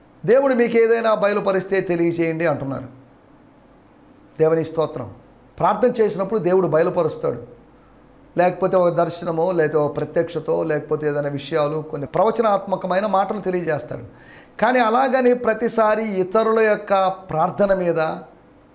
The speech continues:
లేకపోతే దైవజనులు అనబడిన వాళ్ళ ప్రార్థనల మీద ఆధారపడడం కన్నా, మీరు ప్రార్థన చేస్తే దేవుడు మీకు బయలుపరుస్తాడు.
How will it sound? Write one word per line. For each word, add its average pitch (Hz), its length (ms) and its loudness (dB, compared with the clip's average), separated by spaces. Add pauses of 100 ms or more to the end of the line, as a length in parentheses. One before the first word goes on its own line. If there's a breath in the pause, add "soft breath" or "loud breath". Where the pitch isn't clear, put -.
(580)
లేకపోతే 180 320 0
దైవజనులు 226 540 4
అనబడిన 214 380 0
వాళ్ళ 202 340 2
ప్రార్థనల 185 800 0
మీద 190 240 0
ఆధారపడడం 165 680 0
కన్నా, 147 520 -4 (1300 loud breath)
మీరు 262 380 4
ప్రార్థన 262 600 2 (160)
చేస్తే 220 280 2
దేవుడు 196 300 2
మీకు 160 200 -2
బయలుపరుస్తాడు. 139 640 -2